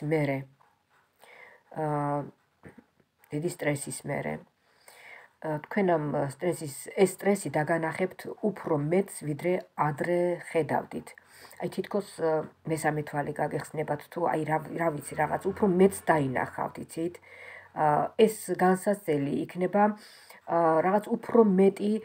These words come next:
თავისუფლების მომტანი თქვენთვის. აი, შეიძლება ითქვას, რომ ფრთების შეგესხმებად უფრო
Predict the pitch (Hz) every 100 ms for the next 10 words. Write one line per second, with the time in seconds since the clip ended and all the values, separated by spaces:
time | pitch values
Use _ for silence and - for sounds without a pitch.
0 | - - - 196 196 190 - 185 196 165
1 | 170 175 131 127 123 - 156 143 - 135
2 | - - - 175 175 220 185 151 147 170
3 | - 196 - 233 220 202 175 156 160 -
4 | - - - 175 -